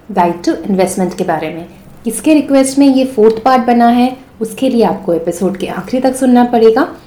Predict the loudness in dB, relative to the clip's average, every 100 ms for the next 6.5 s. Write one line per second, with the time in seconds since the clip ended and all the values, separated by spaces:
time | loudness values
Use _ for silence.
0 | -14 -6 -4 2 0 2 -2 -2 -2 0
1 | 2 2 2 0 -2 0 0 0 -2 -6
2 | -10 -18 -20 -20 -20 -20 -16 -8 0 2
3 | 4 4 2 0 2 2 4 2 2 0
4 | 2 2 2 2 -2 -2 -6 -4 -4 -4
5 | -6 -20 -20 -4 -4 2 4 4 2 -2
6 | -4 -4 -2 -4 -4